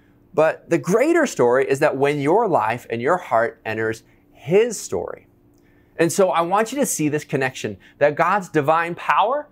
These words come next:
leads to life and godliness, and then God's divine promises leads to a better experience as we become partakers in his divine nature, and it gives us the ability to overcome our sinful desires.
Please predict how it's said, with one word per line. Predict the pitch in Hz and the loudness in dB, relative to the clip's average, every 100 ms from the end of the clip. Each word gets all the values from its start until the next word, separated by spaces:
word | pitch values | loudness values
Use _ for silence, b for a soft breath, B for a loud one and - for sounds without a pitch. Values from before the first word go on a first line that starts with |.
| _ - | _ -2
leads | 139 196 262 254 | 2 2 2 -2
to | - 170 | 0 2
life | 165 165 143 | 2 0 -4
and | 127 | -2
godliness, | 117 135 185 233 285 285 - _ B B - | 0 0 0 -6 -8 -16 -20 _ B B -4
and | 160 | -2
then | 165 | 2
God's | 175 214 262 | 0 0 -4
divine | - 170 160 165 165 | -2 0 0 0 -6
promises | - 131 123 135 117 - - - b | -2 0 2 0 -8 -12 -16 -16 b
leads | 135 196 233 - | -2 0 0 0
to | 233 | 0
a | |
better | 139 139 139 117 | 2 0 2 0
experience | 113 - - 151 220 262 - B | -4 -6 0 0 0 -6 -10 B
as | - 139 | -2 0
we | |
become | 180 170 160 147 | 0 0 -2 -2
partakers | - 127 - 190 226 285 247 | -2 -2 0 -2 0 -4 -4
in | 139 | -6
his | 135 135 | -4 -4
divine | 131 113 131 160 190 147 | -2 -2 0 0 -2 -2
nature, | 151 170 - 107 113 B B | -2 -2 -2 -2 -2 B B
and | 131 139 | 0 0
it | 120 | 0
gives | 151 214 226 | 0 0 -2
us | 202 | -4
the | 160 | 0
ability | 147 - - 190 262 262 269 254 B - | 0 0 0 2 2 0 -6 -12 B -2
to | 156 - | 0 0
overcome | - 185 214 233 - 175 151 156 | 2 2 2 -2 -4 -2 0 0
our | 147 131 | 0 -2
sinful | 127 - 185 196 202 196 | -4 -2 -2 0 0 -2
desires. | 180 127 110 104 - - | -4 -2 -2 -2 -10 -20